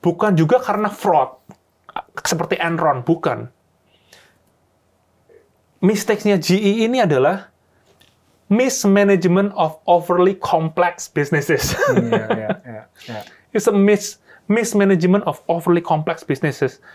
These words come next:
Speaker 1: Karena mungkin buat, eh, teman-teman yang kurang mengenal G E gitu ya, G E di zamannya Jack Welch itu bisnisnya itu mulai dari lampu, bolam lampu gitu kan, lighting, sampai appliances.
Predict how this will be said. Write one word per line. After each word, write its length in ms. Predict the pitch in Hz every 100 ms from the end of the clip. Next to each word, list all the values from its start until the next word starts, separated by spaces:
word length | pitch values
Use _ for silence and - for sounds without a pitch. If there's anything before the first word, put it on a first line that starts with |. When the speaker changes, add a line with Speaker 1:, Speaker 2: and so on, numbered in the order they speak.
| _ _ -
Speaker 1:
Karena 400 | 196 220 233 - 214
mungkin 440 | 208 208 254 196 -
buat, 520 | 151 143 135 131 -
eh, 300 | 143 135 135
teman-teman 440 | 139 156 156 156 170
yang 220 | 165 151 151 - _ _ _ _ _
kurang 320 | - 160 160 156
mengenal 320 | 165 165 151
G 160 | 147
E 100 | 202 139 120
gitu 80 | 120
ya, 160 | 113 147 _ _
G 200 | - 175
E 20 | 233
di 80 | 170
zamannya 320 | 151 143 139
Jack 240 | 147 -
Welch 200 | 135 139
itu 280 | 156 254 254 - _
bisnisnya 440 | - 151 151 156 156
itu 100 | 254
mulai 380 | 220 208 196 147
dari 340 | 135 135 131 - - - _ _ _ _ _ _
lampu, 640 | - 175 156 131 156 247 - - _ _ _ _ _
bolam 320 | 143 135 131
lampu 420 | 147 147 139 165 190
gitu 180 | 139
kan, 280 | 143 202 240 -
lighting, 600 | 139 135 - 202 269 - _ _ - _
sampai 340 | - 196 196 214
appliances. 1000 | 180 - 175 180 170 160 147 180 - -